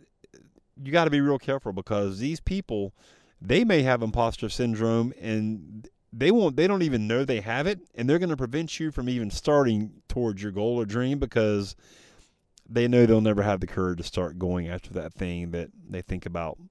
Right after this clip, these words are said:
all day long. It scares people, man. It'll stop you in your tracks. It'll, it'll, it'll do all sorts of stuff, man. It'll give you anxiety. It'll, it'll make you, uh, it'll make you just stop in your tracks. It'll paralyze you, man. It'll paralyze you from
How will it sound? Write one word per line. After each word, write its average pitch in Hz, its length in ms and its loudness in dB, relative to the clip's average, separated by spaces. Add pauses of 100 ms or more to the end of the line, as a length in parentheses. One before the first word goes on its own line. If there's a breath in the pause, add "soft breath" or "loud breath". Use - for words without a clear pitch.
(100)
all 87 160 -2
day 82 160 -4
long. 82 340 -8 (300 loud breath)
It - 140 -4
scares 135 420 0
people, - 300 -2
man. 78 300 -10 (840 soft breath)
It'll 123 200 2
stop - 380 -4
you 123 120 -4
in 120 120 -2
your 117 100 -4
tracks. 123 520 0
It'll, 113 260 -2
it'll, 120 380 -6 (380 soft breath)
it'll 180 200 2
do 175 180 4
all 170 120 8
sorts 170 300 -2
of 123 80 -6
stuff, 107 220 -2
man. 104 180 -2
It'll 135 120 -2
give 127 180 0
you 123 100 4
anxiety. 120 760 0 (460 soft breath)
It'll, 104 300 -2
it'll 107 220 -8
make 113 260 -6
you, 98 220 -4
uh, 92 280 -2 (1400)
it'll 151 220 2
make 185 180 2
you 170 60 -2
just 160 140 0
stop 165 280 2
in 151 80 -2
your 135 80 -2
tracks. 131 320 0
It'll 131 100 -4
paralyze 110 520 -4
you, 80 80 -10
man. 92 160 -6
It'll 107 120 -4
paralyze 117 540 2
you 117 80 -6
from 107 180 -10